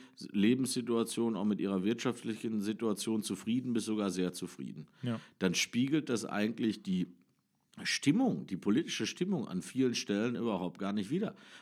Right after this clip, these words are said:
Speaker 1: Warum haben wir denn, denn auf einmal zurzeit so viele extreme Bewegungen auf der rechten und auf der linken Seite,
Speaker 2: Ja.
Speaker 1: wenn doch eigentlich die überragende Mehrheit der Bevölkerung weitestgehend ganz zufrieden
Speaker 2: Ja,
Speaker 1: ist?
Speaker 2: ja, richtig.
Speaker 1: Ähm, dann gehört auch noch dazu,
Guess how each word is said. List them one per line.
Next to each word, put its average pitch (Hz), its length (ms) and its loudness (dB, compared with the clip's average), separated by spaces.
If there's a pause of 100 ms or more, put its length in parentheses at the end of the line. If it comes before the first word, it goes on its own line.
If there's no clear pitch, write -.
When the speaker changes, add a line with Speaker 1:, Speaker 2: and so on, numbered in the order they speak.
Speaker 1:
Warum 101 240 4
haben 165 140 6
wir 208 80 6
denn, 87 140 0
denn 87 160 0
auf 87 160 -6
einmal 98 260 2
zurzeit 101 440 0
so 98 120 -4
viele 107 340 0
extreme 107 520 0
Bewegungen 101 640 2
auf 98 180 -4
der 101 160 0
rechten 107 300 -4
und 104 100 -4
auf 98 160 -4
der 101 100 0
linken 90 320 0
Seite, 107 400 0
Speaker 2:
Ja. 135 60 0 (300)
Speaker 1:
wenn 107 120 2
doch 107 140 2
eigentlich 110 260 0
die - 80 -2
überragende 113 680 2
Mehrheit 104 360 2
der 117 100 2
Bevölkerung 107 800 0 (260)
weitestgehend 98 760 2
ganz 101 220 0
zufrieden - 500 0
Speaker 2:
Ja, - 60 -6
Speaker 1:
ist? - 120 -6
Speaker 2:
ja, 117 180 -6
richtig. - 360 -10
Speaker 1:
Ähm, 110 420 8 (140)
dann 107 300 6
gehört 131 320 8
auch 120 120 0
noch 123 120 2
dazu, 131 540 2